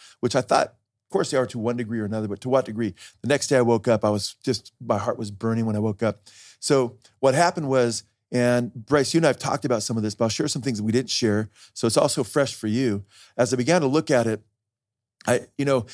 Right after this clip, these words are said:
if so, if people in your audience right now, if they're not driving, they could pull out their phone, they could t-, type in Aleister Crowley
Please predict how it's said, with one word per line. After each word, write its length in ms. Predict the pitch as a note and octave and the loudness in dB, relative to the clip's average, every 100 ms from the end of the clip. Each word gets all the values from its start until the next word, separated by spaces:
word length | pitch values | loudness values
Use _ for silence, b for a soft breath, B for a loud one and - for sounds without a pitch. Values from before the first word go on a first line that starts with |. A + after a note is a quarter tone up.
| B | B
if 120 | - | -2
so, 200 | - F3+ F#3 | 0 0 0
if 120 | - | -2
people 300 | G3 G#3 E3+ | -2 0 0
in 60 | |
your 100 | C3 | 4
audience 340 | B2 D3+ B2 - | 4 4 0 -2
right 180 | A#2 A2 | -2 0
now, 180 | A2 | 0
if 80 | G#2+ | 0
they're 100 | B2+ | 0
not 140 | A#2+ G#2 | -2 0
driving, 480 | B2 C3 G#2+ G2+ - b b - | 0 0 -2 -6 -10 b b -6
they 100 | D3+ | -4
could 120 | - | 0
pull 160 | F3 | 2
out 100 | E3 | 2
their 100 | - | 0
phone, 220 | C3+ C#3+ C3 | 0 0 2
they 100 | A#2+ | 0
could 140 | A#2 | -2
t-, 120 | C#3 | -4
type 260 | - C3 B2+ | 0 0 2
in 200 | A#2 G#2+ _ - | -2 -6 _ 0
Aleister 380 | A#2 A#2 - A2 | 2 2 -2 -2
Crowley 400 | C#3 B2 G2+ | 2 2 0